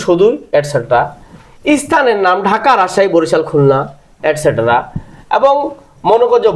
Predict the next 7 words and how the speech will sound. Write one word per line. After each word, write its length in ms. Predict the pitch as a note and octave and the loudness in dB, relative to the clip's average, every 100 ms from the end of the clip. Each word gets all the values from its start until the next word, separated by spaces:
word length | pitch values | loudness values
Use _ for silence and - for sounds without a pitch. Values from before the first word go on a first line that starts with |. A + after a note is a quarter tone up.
| C#3+ | 0
বস্তুর 420 | C#4 D4 - C4 G3 D#3+ | 2 2 2 0 2 0
নাম 160 | C3 C#3 - - - - | 0 -4 -10 -16 -20 -6
আমরা 240 | D#3+ F#3 F3 | -2 0 2
জানি 240 | F3+ F3 D#3+ E3 - - - D3 | 2 2 -2 -4 -10 -20 -10 -2
যেমন 320 | F3 F3 D#3+ D3+ D#3+ - - | 2 4 2 0 -6 -14 0
কলম, 400 | A3 E3+ D3 C3+ C#3+ - _ _ _ _ _ _ _ _ _ - - - D3 | 2 4 2 0 -6 -14 _ _ _ _ _ _ _ _ _ -18 -16 -14 -2
যেমন 280 | G3+ G3+ F#3+ | 2 4 2